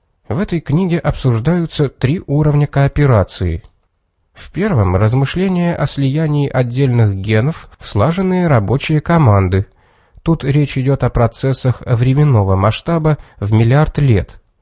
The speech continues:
Второй уровень подразумевает объединение наших предков в коллективы. Это заняло миллионы лет. И, наконец, третий уровень, тысячелетний по протяженности,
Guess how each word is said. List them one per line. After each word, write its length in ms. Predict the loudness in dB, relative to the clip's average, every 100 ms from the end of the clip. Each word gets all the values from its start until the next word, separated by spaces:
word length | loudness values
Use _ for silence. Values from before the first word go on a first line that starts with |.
| _ _ -14
Второй 500 | -2 0 2 0 -2
уровень 480 | -2 2 2 0 -4
подразумевает 840 | -4 -2 0 2 2 0 -2 -4
объединение 680 | -6 -6 -2 0 0 0 0
наших 420 | 0 0 -2 -4
предков 420 | -2 -2 -2 -6
в 180 | -10 -12
коллективы. 760 | -2 -2 -2 -4 0 2 0 -4 _ _ _ _ _
Это 280 | -2 2 2
заняло 400 | 2 2 2 2
миллионы 640 | 2 2 2 2 2 0
лет. 340 | 0 -2 -4 -16 _ _ _ _ _
И, 160 | -2 0
наконец, 680 | -2 0 2 2 0 -4 -6
третий 420 | 0 0 0 -6
уровень, 520 | -2 0 2 2 -2 -4 _ _ _
тысячелетний 720 | -6 -4 -4 -4 0 0 0 0
по 140 | 0
протяженности, 1000 | -2 -2 0 0 0 2 0 -2 -6 -6